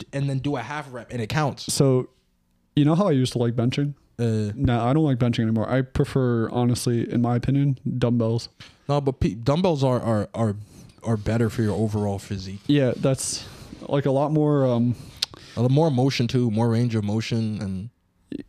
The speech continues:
Speaker 2: actually, uh, a lot of top, um, athletes, like, like Mister Olympia or, like, all those, like, um, powerlifters and stuff. No, not powerlifters. They all do, like, uh, dumbbells and stuff 'cause, like, it's more
Speaker 1: Uh,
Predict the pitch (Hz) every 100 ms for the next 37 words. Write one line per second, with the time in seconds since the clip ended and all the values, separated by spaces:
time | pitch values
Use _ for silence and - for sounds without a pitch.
0 | - - - 151 131 - - - 123 123
1 | 104 - 120 170 156 131 - - _ -
2 | 120 120 _ - - 131 120 113 110 113
3 | - - 117 113 - 135 131 - - -
4 | - _ _ _ _ _ 123 117 135 -
5 | - 262 139 117 131 - 117 117 113 120
6 | 117 123 123 120 117 123 123 123 123 -
7 | - 123 120 117 - 120 120 120 131 127
8 | 127 101 135 123 131 123 120 139 127 120
9 | - - - - - - - 131 127 123
10 | 123 117 131 131 117 117 131 - - -
11 | - _ _ _ _ _ _ _ - -
12 | 127 120 123 120 123 120 120 117 - 113
13 | 110 - 117 - 117 107 113 107 104